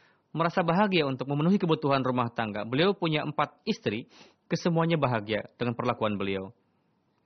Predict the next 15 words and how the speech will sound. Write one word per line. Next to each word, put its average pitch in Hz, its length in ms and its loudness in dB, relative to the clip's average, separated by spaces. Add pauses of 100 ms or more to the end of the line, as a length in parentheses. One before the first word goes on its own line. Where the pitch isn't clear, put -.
(1500)
Jika 151 240 0
kita 180 300 0
berbuat 156 340 0
kebaikan 156 380 2
kepada 151 260 0
beliau, 160 400 2
beliau 156 400 4
selalu 170 400 0
bersyukur, 156 480 -2
berterima 147 400 -2
kasih. 120 400 -4 (640)
Jika 143 160 -2
kita 170 220 0
berbuat 156 680 0
keliru, 170 480 2